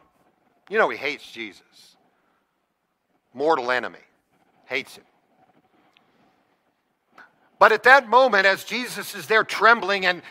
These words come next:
and he is, he is being removed from God. There is a gulf between them because he is suffering in our place, right? What if he had said, "Father,"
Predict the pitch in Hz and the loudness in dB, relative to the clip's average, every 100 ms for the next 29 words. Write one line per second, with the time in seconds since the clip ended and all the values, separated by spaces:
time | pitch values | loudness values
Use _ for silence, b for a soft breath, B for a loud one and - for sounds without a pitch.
0 | B 185 180 - b - 220 180 196 311 | B -4 -4 -6 b -10 -10 -6 0 4
1 | 330 220 131 - - _ - 202 196 - | 4 4 -2 -18 -20 _ -16 -12 -14 -16
2 | _ 254 330 285 160 - - _ - 185 | _ -4 4 4 2 -10 -20 _ -6 -6
3 | 165 160 165 170 127 - - _ _ _ | -4 -6 -4 -4 -6 -10 -20 _ _ _
4 | _ _ _ - 156 135 135 95 - _ | _ _ _ -6 -4 0 0 0 -6 _
5 | _ _ - 233 220 254 320 240 147 - | _ _ 0 2 2 2 4 4 0 -6
6 | 165 135 196 143 - - _ _ - 165 | -6 0 0 0 -4 -16 _ _ -14 -12
7 | - 180 147 120 - _ b b - 202 | -8 -10 -10 -14 -18 _ b b -2 -2
8 | 202 240 - - 240 - 196 185 160 - | -2 -4 -2 2 2 2 -4 0 -2 0
9 | 233 151 - - 139 143 - _ _ _ | 0 0 -2 -8 -6 -6 -10 _ _ _
10 | _ _ _ _ _ _ _ _ _ _ | _ _ _ _ _ _ _ _ _ _
11 | _ _ _ _ _ - 233 302 277 - | _ _ _ _ _ 4 6 6 4 -4
12 | 254 220 - - 220 226 180 151 - _ | -2 -2 -4 0 4 6 4 0 -10 _
13 | _ _ _ _ _ _ _ _ _ _ | _ _ _ _ _ _ _ _ _ _
14 | _ _ _ _ _ _ _ _ _ _ | _ _ _ _ _ _ _ _ _ _
15 | _ _ 156 190 214 170 | _ _ 4 6 4 -4